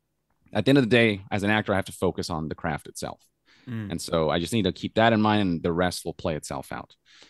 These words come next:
Speaker 1: um, one way or another, you know? And so, uh, yeah, I, I,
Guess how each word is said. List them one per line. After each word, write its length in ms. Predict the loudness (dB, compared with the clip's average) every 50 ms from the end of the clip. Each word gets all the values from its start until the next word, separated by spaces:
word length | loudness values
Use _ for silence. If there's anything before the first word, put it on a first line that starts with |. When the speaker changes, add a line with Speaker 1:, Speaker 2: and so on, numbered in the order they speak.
| _ _ _ _ _
Speaker 1:
um, 460 | -6 -4 -2 -2 -4 -6 -8 -10 -12 -16 _ _
one 260 | 0 4 4 4 6
way 100 | 4 4
or 60 | 4 2
another, 380 | 2 0 -2 -4 -8 -10 -12 -12
you 80 | -8
know? 220 | -6 -6 -6 -8 -10 -14 -20 -20 _ -12
And 220 | -10 -8 -8 -8
so, 500 | -6 -4 -2 0 0 0 -2 -2 -4 -4 -4
uh, 300 | -2 -2 0 0 -2 -2
yeah, 420 | 0 2 4 6 6 4 4 2 -2
I, 400 | -2 0 0 0 0 0 -2 0 0
I, 540 | 0 0 2 2 0 0 -2 -2 -4 -8 -10